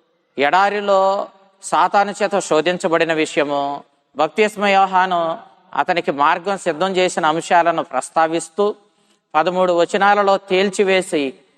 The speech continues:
సరాసరి యేసుక్రీస్తుని యొక్క బహిరంగ జీవితం గురించి ప్రస్తావించడం ప్రారంభించడాన్ని మనం చూస్తూ ఉన్నాం. యోహాను బంధించబడిన తరువాత యేసుక్రీస్తు బహిరంగ జీవితం ప్రారంభించినట్లుగా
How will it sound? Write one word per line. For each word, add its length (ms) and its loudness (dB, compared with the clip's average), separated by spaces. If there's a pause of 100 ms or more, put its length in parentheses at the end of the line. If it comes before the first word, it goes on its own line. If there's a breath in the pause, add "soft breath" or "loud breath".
(200)
సరాసరి 880 0
యేసుక్రీస్తుని 680 0
యొక్క 140 0
బహిరంగ 440 0
జీవితం 600 0
గురించి 520 0 (380)
ప్రస్తావించడం 760 0
ప్రారంభించడాన్ని 840 0
మనం 300 -2
చూస్తూ 280 -4
ఉన్నాం. 360 -2 (640)
యోహాను 580 2
బంధించబడిన 800 -2
తరువాత 680 2 (360 loud breath)
యేసుక్రీస్తు 640 0
బహిరంగ 460 0
జీవితం 440 -2
ప్రారంభించినట్లుగా 1120 0